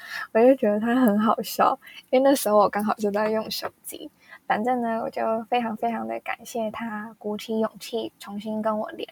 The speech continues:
络，然后我也很珍惜，就是我们现在就是重新恢复联络。虽然说我们可能没有像以前这么频繁的联络，也不会就是常常会交换讯息，但是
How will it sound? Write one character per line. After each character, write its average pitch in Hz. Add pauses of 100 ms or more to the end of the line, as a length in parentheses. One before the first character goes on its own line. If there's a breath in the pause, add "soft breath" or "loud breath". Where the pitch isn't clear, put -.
(120)
络， 220 (560 loud breath)
然 208
后 220
我 226
也 240
很 220
珍 226
惜， 233
就 233
是 220
我 220
们 -
现 214
在 226
就 220
是 214
重 208
新 226
恢 220
复 214
联 214
络。 -
虽 -
然 220
说 220 (400 soft breath)
我 220
们 208
可 220
能 202
没 208
有 233
像 240
以 -
前 -
这 240
么 214
频 208
繁 220
的 220
联 214
络， 233 (400 loud breath)
也 220
不 220
会 226
就 220
是 226
常 214
常 208
会 220
交 220
换 220
讯 214
息， -
但 247
是 247